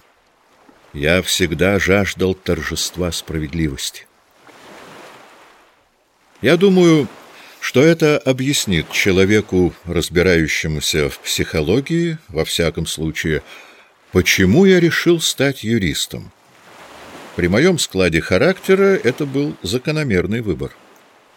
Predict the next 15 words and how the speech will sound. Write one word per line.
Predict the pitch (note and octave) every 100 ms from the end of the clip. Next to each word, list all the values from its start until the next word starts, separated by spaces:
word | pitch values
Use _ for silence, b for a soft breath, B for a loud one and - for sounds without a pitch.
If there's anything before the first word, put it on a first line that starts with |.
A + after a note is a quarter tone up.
| -
Профессия | C#2 - C3+ - B2+ G#2+
юриста | E2 D#2+ D#2+ B2 - C3
отвечала | A#2+ E2+ - F#2 G#2+ A#2+
чуть | A#2+ A#2 G#2+
ли | G2
не | F2+
всем | D#2+ - E2 F#2+
моим | B2+ C3 C#3
стремлениям. | C#3+ - D#3 D3+ A#2+ C2+ B1+ - - - - - - - _ - -
Преступления | - E2 - F2 D#2+ E2 E2+ C#3 E3+ E3 D#3+ D#3+ - _ -
и | A#2+
наказания | A2 G#2+ - E2+ D2+ E2 C3+ C#3 C3 B2+
всегда | - - F#2+ D2 D2 A#2+
привлекали | - A2+ G2 F#2 - E2 C2+
меня. | B1+ A#1+ G2